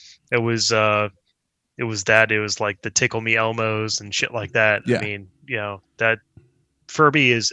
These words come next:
Speaker 1: among the pantheon of hard to get, you know, worth the fight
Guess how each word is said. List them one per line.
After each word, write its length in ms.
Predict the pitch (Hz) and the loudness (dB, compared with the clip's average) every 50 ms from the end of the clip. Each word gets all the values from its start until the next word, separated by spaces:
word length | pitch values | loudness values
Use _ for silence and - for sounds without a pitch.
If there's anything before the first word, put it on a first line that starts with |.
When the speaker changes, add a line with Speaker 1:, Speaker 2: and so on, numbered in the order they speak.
| - - | -4 -4
Speaker 1:
among 360 | 123 113 113 117 117 117 117 110 | -4 -2 -2 -2 -4 -4 -4 -6
the 80 | 113 | -8
pantheon 760 | 104 - - 120 120 120 113 - 127 117 113 110 110 107 104 113 | -6 -4 -2 0 0 0 -2 -2 -2 -2 0 0 -2 -2 -4 -4
of 460 | - - 113 110 107 104 104 98 - _ - - - - _ _ - | -4 -2 0 0 0 -2 -4 -6 -12 _ -20 -20 -20 -20 _ _ -14
hard 400 | - - - 135 135 143 135 123 | -8 2 6 8 8 8 6 6
to 80 | 127 123 | 0 -2
get, 400 | 107 110 123 120 117 113 113 - _ _ _ _ _ _ _ _ _ _ - | 0 0 2 4 4 4 2 0 _ _ _ _ _ _ _ _ _ _ -6
you 120 | 123 117 | -6 -2
know, 340 | 113 110 107 104 101 101 - - | 0 0 0 0 -2 -4 -6 -12
worth 480 | - - 123 110 120 135 120 104 - | -12 -12 -6 0 2 2 2 2 0
the 100 | - 113 | -4 -4
fight 480 | 95 - - - 120 113 110 110 104 | -4 -2 2 4 6 6 6 6 4